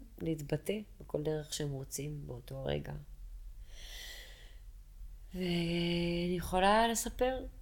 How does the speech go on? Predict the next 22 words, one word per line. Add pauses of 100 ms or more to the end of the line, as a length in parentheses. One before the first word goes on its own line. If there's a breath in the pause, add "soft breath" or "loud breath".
שככל
שאני
יותר
נותנת
להם
מקום
ביטוי, (1200)
הם (160)
נחלשים
ונעלמים
לאט
לאט. (1040 soft breath)
הדברים
הרעים (340)
או
התגובות
השליליות
כביכול, (840 soft breath)
ואני
יותר
ויותר
זוכרת